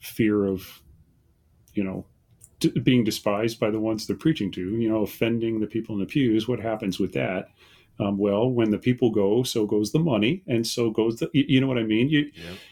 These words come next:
Speaker 1: you know, we, we've got this sort of this, this success-driven model of we gotta have all these num-, hold on a second.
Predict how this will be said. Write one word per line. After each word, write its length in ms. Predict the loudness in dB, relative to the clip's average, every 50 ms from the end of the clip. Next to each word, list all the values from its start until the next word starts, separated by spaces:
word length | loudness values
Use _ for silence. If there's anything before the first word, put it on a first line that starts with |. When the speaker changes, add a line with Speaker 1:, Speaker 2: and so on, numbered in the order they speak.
| -18 _
Speaker 1:
you 140 | 0 2 4
know, 120 | 4 2
we, 200 | 4 4 2 2
we've 180 | 4 2 0 2
got 160 | 0 -2 0
this 160 | -2 -4 -2
sort 140 | 0 0 0
of 100 | 0 2
this, 220 | 0 0 0 -2
this 200 | -2 -2 -2 -2
success-driven 880 | -2 -8 -6 -6 -6 -4 -2 -2 -4 -4 -2 2 4 4 4 2 0 0
model 440 | 0 -2 0 0 0 0 0 0 -2
of 60 | -2
we 100 | -2 0
gotta 220 | 0 0 0 -2 -2
have 160 | -4 -4 -2
all 100 | -2 -2
these 180 | 0 -2 0 0
num-, 280 | 0 0 0 -4 -8 -6 -6
hold 380 | -8 -8 -6 -4 -4 -4 -2
on 220 | -2 -2 -2 -2 -4
a 40 | -6
second. 480 | -8 -8 -8 -10 -10 -10 -14 -16 -16